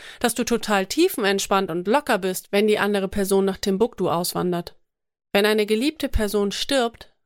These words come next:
wirst du trauern. Wenn sich eine geliebte Person von dir trennt,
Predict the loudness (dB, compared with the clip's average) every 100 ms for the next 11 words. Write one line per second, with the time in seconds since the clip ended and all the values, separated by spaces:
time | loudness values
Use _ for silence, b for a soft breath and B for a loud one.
0 | _ -2 -2 -4 -4 -2 0 0 -4 -8
1 | _ _ _ _ _ _ _ 2 2 0
2 | 0 2 2 2 0 0 0 -2 2 2
3 | 2 -2 -2 -2 -6 -4 -2 -2 -4